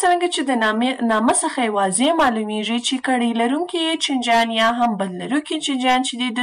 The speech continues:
دوی جوړښت له کړیو بندونو څخه جوړ شوی دي. د دوی ځینې چینجیان چې دي، هغه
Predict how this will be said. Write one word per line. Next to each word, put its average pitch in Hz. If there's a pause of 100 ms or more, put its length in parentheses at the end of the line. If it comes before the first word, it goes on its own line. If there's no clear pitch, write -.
دوی 302
جوړښت 320
له 285 (420)
کړیو 285
بندونو 220
څخه 311 (300)
جوړ 175 (100)
شوی -
دي. - (880)
د 311 (100)
دوی 370 (160)
ځینې 330 (100)
چینجیان 220
چې 220
دي، 214
هغه 233